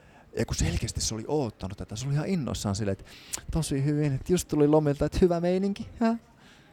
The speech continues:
Niin tässä tilanteessa, mitä mä vastaan tälle tytölle? Mitä mä sanon sille? Mä oon silleen, että oho, tämä selvä.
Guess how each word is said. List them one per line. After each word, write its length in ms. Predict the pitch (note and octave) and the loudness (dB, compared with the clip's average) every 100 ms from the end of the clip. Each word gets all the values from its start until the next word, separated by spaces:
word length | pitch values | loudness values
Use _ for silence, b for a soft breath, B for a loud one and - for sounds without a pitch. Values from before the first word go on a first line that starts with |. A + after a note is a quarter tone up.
| B - | B -2
Niin 80 | - | 2
tässä 220 | - - | 2 2
tilanteessa, 500 | F3+ D3 G2 F#2 - | 2 2 2 0 -2
mitä 200 | F#3+ A3+ | -2 0
mä 100 | E3+ | 0
vastaan 360 | F#3 - G#2 F2+ | -2 -2 -4 -4
tälle 180 | F2+ | -4
tytölle? 380 | - - - - - - | -6 -4 -4 -4 -14 -10
Mitä 180 | G3 B3 | 0 2
mä 100 | F#3+ | 2
sanon 360 | - G#3+ A2+ - | -2 -2 -2 -4
sille? 200 | - - B B B B | -8 -12 B B B B
Mä 140 | - | 0
oon 120 | D#3+ | 2
silleen, 180 | D3 D3 | 4 4
että 180 | C#3+ C#3+ - - - | 4 -2 -8 -4 2
oho, 280 | B2+ F#3 - - - - | 4 4 2 -6 -20 -10
tämä 280 | - E3 D#3 | -4 0 0
selvä. 380 | - B2+ G#2+ | 0 0 0